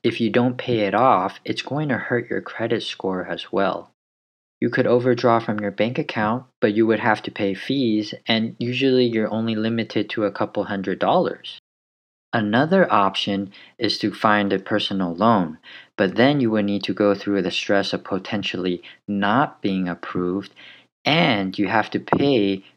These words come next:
probably high interest rates. All of these things are detrimental to building your wealth, and the main reason is because you're paying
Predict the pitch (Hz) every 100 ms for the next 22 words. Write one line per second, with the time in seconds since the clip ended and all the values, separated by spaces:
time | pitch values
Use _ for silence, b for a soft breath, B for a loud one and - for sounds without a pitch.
0 | - 117 104 101 95 95 92 - 110 107
1 | 104 - 117 - - - - 82 - -
2 | - - _ _ _ _ _ _ - 127
3 | 143 175 165 143 135 135 - - 110 104
4 | 98 98 - 101 95 - 123 120 120 104
5 | 117 131 120 92 85 - 101 92 104 104
6 | 98 98 92 85 95 101 95 92 87 -
7 | - _ _ B B B B 104 98 98
8 | 107 120 131 123 120 156 135 98 95 95
9 | - 95 - 95 98 95 - - 117 123
10 | 101 87